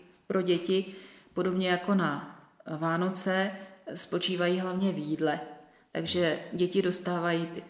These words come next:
vajíčka, dostávají koblihy a dostávají koláče. Nedostávaly to ale, eh, jenom děti, dostávali to od hospodyně vlastně vš-, všichni členové domácnosti, a to i té široké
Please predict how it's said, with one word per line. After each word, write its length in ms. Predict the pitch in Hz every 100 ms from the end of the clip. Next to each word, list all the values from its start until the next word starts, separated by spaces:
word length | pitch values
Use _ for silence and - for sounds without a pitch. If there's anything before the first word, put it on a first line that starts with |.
| - _
vajíčka, 680 | 160 156 180 - - 226 226 226 - - - _
dostávají 840 | 196 - 180 180 175 170 160 156 - - -
koblihy 540 | 165 196 202 202 196
a 100 | 196
dostávají 520 | 175 - 185 175 165
koláče. 720 | 165 - 151 160 165 - 160 - - - _ _ _ _ -
Nedostávaly 760 | 196 196 - 185 185 196 196
to 280 | 190 185 -
ale, 380 | 175 180 170 143 -
eh, 420 | 185 180 170 170 165
jenom 320 | 180 190 165
děti, 440 | 143 - 285 285 - - - _
dostávali 680 | 202 202 202 202 196 190 190
to 160 | 196 -
od 120 | 180
hospodyně 800 | 185 180 - - 175 180 180 175
vlastně 360 | 175 175 190 180
vš-, 320 | - - -
všichni 460 | - 208 202 208 196
členové 420 | 190 180 170 156
domácnosti, 920 | 156 165 170 - 175 190 - 214 196
a 160 | 208
to 220 | - 175 180
i 60 |
té 260 | 180 170 170
široké 560 | - 180 185 180 170